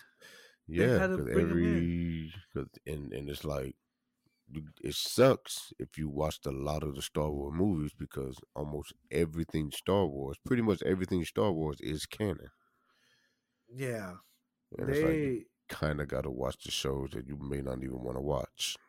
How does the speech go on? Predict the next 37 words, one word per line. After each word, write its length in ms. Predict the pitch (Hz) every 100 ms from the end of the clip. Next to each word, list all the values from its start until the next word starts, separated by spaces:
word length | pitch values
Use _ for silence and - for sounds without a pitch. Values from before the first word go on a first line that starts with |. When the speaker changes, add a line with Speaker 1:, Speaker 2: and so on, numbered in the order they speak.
| _ 123
Speaker 1:
they 320 | 120 170 381 -
are 160 | 143
messing 500 | 127 120 135 175 143 123
up 180 | 135
Star 320 | - - 117 120
Wars. 280 | 107 101
Like, 240 | 104 104 104 -
you 80 | 147
just, 360 | 139 143 135 -
you 80 | 196
know, 200 | 120 107
with 200 | 117 123
Star 320 | - 147 156
Wars 200 | 147 147
topic 460 | - 139 - 143 143
and 100 | 135
Speaker 2:
Man. 0 |
Speaker 1:
stuff, 320 | - 143 143
it's 100 | 147
just, 120 | 139
they're 200 | 175 359
messing 320 | 180 135 131
up 100 | 107 -
everything. 480 | 127 143 135 127 117
I 120 | 151
mean, 280 | 190 170 151 - - - - -
huh, 280 | - 262 262 -
I 80 |
mean, 180 | 262 269 -
I 140 | 247
don't 160 | 370 302
even 180 | 247 233
wanna 160 | 233
watch 240 | 220 214 -
The 80 | 170
Bad 420 | 160 190 185 156
Batch. 440 | 170 214 185 131